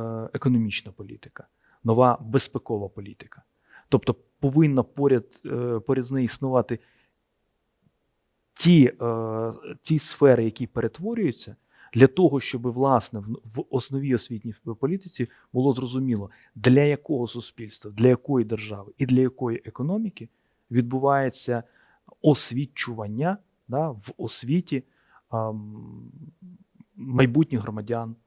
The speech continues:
а, громадян України. І, е, тому ми можемо сказати про те, що, е, в даному випадку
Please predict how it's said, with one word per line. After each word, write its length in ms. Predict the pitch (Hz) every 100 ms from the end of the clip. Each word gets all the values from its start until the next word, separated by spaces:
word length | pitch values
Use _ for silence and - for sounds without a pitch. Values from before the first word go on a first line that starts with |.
| _ _
а, 220 | - 110 107
громадян 460 | 113 107 110 107 -
України. 380 | - 107 98 - _ _ _ _ _ _ - - _ -
І, 320 | 131 131 127
е, 480 | 127 - - 117 117 -
тому 220 | 147 165
ми 120 | 151
можемо 320 | 135 127 123
сказати 400 | 117 127 120 113
про 140 | 117 131
те, 260 | - 233
що, 460 | 220 - - 131 117 - _ _ _ _ _ _ _ _ _ _ - -
е, 80 | 113
в 100 | 110
даному 360 | 135 123 120
випадку 500 | 117 104 98 - 120